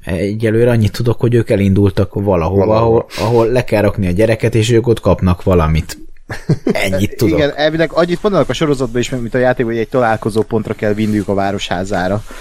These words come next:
Speaker 3: ö, ahol Firefly-okkal
Speaker 1: Hát jó, csak
Speaker 3: fognak
Speaker 1: hogyha mondjuk ez
Speaker 3: találkozni.
Speaker 1: a keleti parton van, és a városháza a nyugati parton van, hát ez
Speaker 2: Hát
Speaker 1: is lehet,
Speaker 2: igen, csak
Speaker 1: tehát
Speaker 2: ez az, hogy ugye a városháza, tehát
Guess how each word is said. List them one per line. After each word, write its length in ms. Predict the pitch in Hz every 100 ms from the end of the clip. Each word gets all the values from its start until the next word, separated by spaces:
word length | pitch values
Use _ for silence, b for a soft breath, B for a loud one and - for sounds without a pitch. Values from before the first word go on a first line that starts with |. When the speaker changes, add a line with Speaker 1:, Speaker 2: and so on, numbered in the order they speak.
| B B -
Speaker 3:
ö, 40 | 101
ahol 600 | 101 98 98 101 101 104 95 - - - 92
Firefly-okkal 440 | 107 101 - -
Speaker 1:
Hát 100 | 127
jó, 220 | 160 135 117
csak 180 | 107
Speaker 3:
fognak 200 | 131 139
Speaker 1:
hogyha 220 | - 143 135
mondjuk 260 | 135 135
ez 40 | - 127
Speaker 3:
találkozni. 80 | 139
Speaker 1:
a 180 | - 139
keleti 240 | 117 107
parton 500 | - 107 104 110 107
van, 140 | 104
és 160 | 107 -
a 60 | 110
városháza 580 | 123 110 98 110 101
a 40 | 104
nyugati 400 | 139 131 95 90
parton 540 | 95 87 - 90 90
van, 200 | 87 117
hát 220 | 120 120
ez 140 | 135 135
Speaker 2:
Hát 80 | 101
Speaker 1:
is 140 | -
lehet, 180 | 85 87
Speaker 2:
igen, 120 | 113
csak 160 | 117 117
Speaker 1:
tehát 120 | 127
Speaker 2:
ez 40 | 117
az, 140 | -
hogy 140 | 113
ugye 120 | 104 101
a 40 |
városháza, 760 | 107 110 110 - 113 107 110 107
tehát 300 | 120 117